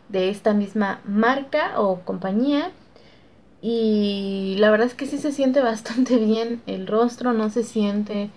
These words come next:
eh, acartonado ni nada. Esta área de aquí yo sí sentí que de volada se absorbió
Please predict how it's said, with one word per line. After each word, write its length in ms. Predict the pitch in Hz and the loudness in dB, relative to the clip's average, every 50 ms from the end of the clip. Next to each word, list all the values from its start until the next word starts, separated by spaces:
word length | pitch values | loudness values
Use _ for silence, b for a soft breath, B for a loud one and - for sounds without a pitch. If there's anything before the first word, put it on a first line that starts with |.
| b b b b b b b b b _ _ - | b b b b b b b b b _ _ -14
eh, 800 | - 104 104 98 98 95 95 92 92 92 92 92 90 90 92 95 95 95 - 82 - - - - - - - _ _ - - - - - | -10 -8 -6 -4 -4 -4 -4 -4 -4 -4 -4 -4 -4 -4 -4 -6 -6 -8 -8 -8 -10 -12 -14 -16 -20 -20 -20 _ _ -20 -20 -20 -10 -8
acartonado 960 | 226 214 214 - - - - 196 190 196 214 240 254 262 254 254 262 254 254 | -6 -6 -4 -6 -8 -4 -4 -2 0 4 6 8 8 8 8 6 6 4 4
ni 100 | 247 226 | 2 2
nada. 640 | 214 196 202 214 233 247 247 254 269 277 294 - - - - | 2 0 2 2 2 4 2 2 2 0 0 -2 -4 -4 -2
Esta 460 | 220 233 233 233 - 269 254 247 240 | 0 0 0 0 2 4 6 6 6
área 180 | 240 262 254 | 6 4 4
de 160 | 254 247 220 202 | 4 4 4 2
aquí 320 | 202 - - - 220 214 | 0 -6 -12 -12 -4 -2
yo 100 | 233 233 | -2 -2
sí 140 | 226 233 214 | -2 -4 -6
sentí 400 | - 226 208 202 208 - 208 202 | -6 -6 -8 -8 -8 -10 -12 -10
que 160 | - - 208 | -8 -6 -4
de 80 | 202 196 | -4 -2
volada 460 | 190 185 185 190 190 190 196 202 202 | -2 -2 0 0 0 -2 -4 -4 -4
se 100 | - 202 | -6 -8
absorbió 640 | 185 180 - - 180 175 175 180 185 190 185 196 | -8 -8 -8 -6 -6 -4 -4 -2 -2 -2 -2 -4